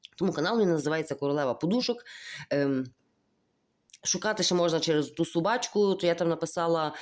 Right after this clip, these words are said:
«Погадами разом», але це, ну, польський, е, польські ніби слова, але на наш, е, манер. Ну, неважливо, шукайте там «Королеву подушок» або «Погадами разом», але це англійськими, е, буквами треба писати.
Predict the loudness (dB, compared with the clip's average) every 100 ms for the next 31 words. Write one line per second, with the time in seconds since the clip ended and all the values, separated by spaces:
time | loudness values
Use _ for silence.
0 | -14 -12 -2 0 2 2 4 4 4 4
1 | 4 4 4 2 2 2 2 0 -2 -6
2 | -18 -8 2 2 2 0 2 2 2 0
3 | -4 -10 _ _ _ _ _ -20 -20 _
4 | 0 0 4 4 4 2 2 2 0 2
5 | 2 2 -2 _ _ 0 0 2 0 -2
6 | 0 2 2 2 0 -4 -2 -2 0 0
7 | 2 2 0 -2 -8 -12 -6 -4 -2 -2
8 | -2 -2 -2 0 0 0 -2 -2 -4 -8
9 | _ _ _ _ _ _ _ _ _ -10
10 | -6 -4 0 0 2 0 0 0 0 0
11 | 0 0 0 -2 0 2 0 0 -2 -2
12 | -4 -10 -12 -12 -6 -2 0 0 0 0
13 | 0 -2 -2 -4 -4 -6 -8